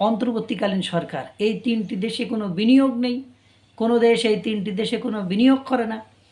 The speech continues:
এই তিনটি দেশের অর্থনৈতিক অবস্থা দিন by দিনকে দিন খারাপ থেকে আরও খারাপের দিকে যাচ্ছে।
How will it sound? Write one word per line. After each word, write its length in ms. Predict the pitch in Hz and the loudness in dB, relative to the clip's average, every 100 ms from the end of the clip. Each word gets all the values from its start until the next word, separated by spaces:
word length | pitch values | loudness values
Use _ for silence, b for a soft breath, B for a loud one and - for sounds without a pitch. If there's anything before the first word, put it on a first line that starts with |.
| b b - | b b 0
এই 180 | 226 | 0
তিনটি 380 | 190 233 214 202 | 2 -2 0 -2
দেশের 280 | 196 220 233 | -2 0 0
অর্থনৈতিক 640 | 202 - - 233 220 214 | -2 -4 -4 -2 -2 0
অবস্থা 500 | 226 220 - - 220 | -2 -2 -8 0 0
দিন 420 | 185 180 220 226 208 | 0 -4 -2 -2 -2
by 260 | 214 208 | -4 -4
দিনকে 560 | 170 220 247 254 247 202 | -2 0 2 2 0 -4
দিন 520 | 165 247 254 247 190 | -2 2 2 2 -4
খারাপ 460 | - - 214 233 233 - | -8 0 4 4 2 -6
থেকে 200 | 214 208 | -4 -4
আরও 360 | 170 202 269 | 0 2 4
খারাপের 400 | 269 277 254 240 | 2 0 0 -2
দিকে 180 | 214 233 | -6 -6
যাচ্ছে। 340 | 233 233 - | -6 -8 -8